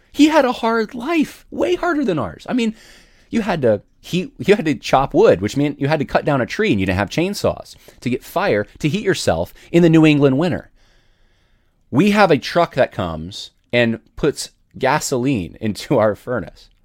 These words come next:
I mean, that alone, y-, look at the time that you're saving with that. So, "Well, I don't have slaves doing my work." Yeah, you know what? Your life is a whole lot easier than someone that even had slaves two hundred, three hundred years ago.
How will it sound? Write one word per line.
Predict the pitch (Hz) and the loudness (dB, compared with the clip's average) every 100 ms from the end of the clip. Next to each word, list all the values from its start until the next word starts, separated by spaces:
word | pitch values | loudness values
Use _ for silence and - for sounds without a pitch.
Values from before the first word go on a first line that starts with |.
| _ _ _ _ _ _ _ _ _ _ _ _ _ - | _ _ _ _ _ _ _ _ _ _ _ _ _ -6
I | 131 | -2
mean, | 139 123 | -2 -2
that | 123 160 185 | 0 4 4
alone, | 143 131 165 98 | 6 6 4 2
y-, | 123 - _ _ _ | -2 -6 _ _ _
look | 156 214 | -4 -2
at | 302 | 0
the | 202 | -2
time | - 170 170 151 | -2 -2 0 2
that | 123 117 | 0 -2
you're | 117 151 | -4 -4
saving | - 135 131 104 | 0 0 0 -2
with | 90 - | -6 -8
that. | 98 85 - _ _ _ _ _ | -8 -8 -14 _ _ _ _ _
So, | - | -4
"Well, | 95 107 | 4 4
I | |
don't | 165 113 | 4 2
have | 92 85 | -4 -4
slaves | - - 147 175 156 | -6 -2 0 0 0
doing | 107 92 | -6 -6
my | 87 85 | -8 -6
work." | 87 92 151 | -6 -6 0
Yeah, | 214 220 87 | 2 2 0
you | 101 | -2
know | 123 156 | 0 2
what? | 117 139 233 - - | 4 4 2 -6 -2
Your | 196 | 0
life | 254 214 | 4 4
is | 190 220 | 4 2
a | 208 | 2
whole | 208 285 | 4 6
lot | 285 226 | 6 4
easier | 156 113 107 | 2 2 -2
than | 101 104 | -2 -2
someone | - 107 107 | -2 -2 -2
that | 123 | 0
even | 160 202 | 0 -2
had | 180 202 247 | -2 -2 -2
slaves | - 101 104 - _ _ - | -4 -4 -4 -8 _ _ -8
two | - 202 | -4 -2
hundred, | 165 170 | -4 -6
three | - 139 | -4 -4
hundred | 151 180 | -4 -6
years | 233 277 | -8 -6
ago. | 247 80 | -4 -4